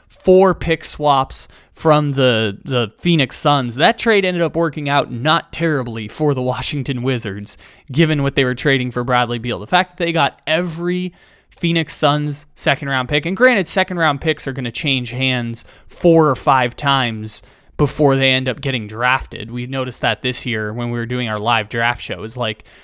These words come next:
this pick belonged to Charlotte via Boston, via Sacramento, via Detroit, and New Orleans.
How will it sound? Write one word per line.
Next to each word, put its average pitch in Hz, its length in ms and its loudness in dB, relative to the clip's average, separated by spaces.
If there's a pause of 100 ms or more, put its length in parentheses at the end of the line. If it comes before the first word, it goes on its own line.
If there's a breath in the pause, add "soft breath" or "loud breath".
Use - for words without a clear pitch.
(160 soft breath)
this 143 180 4
pick - 280 -4
belonged 143 440 0
to 175 400 0 (260 soft breath)
Charlotte 208 560 2
via 165 380 2
Boston, 185 640 2
via 156 300 4
Sacramento, 160 880 0
via 151 320 2
Detroit, 165 560 2
and 151 160 -4
New 139 140 -4
Orleans. 127 800 -6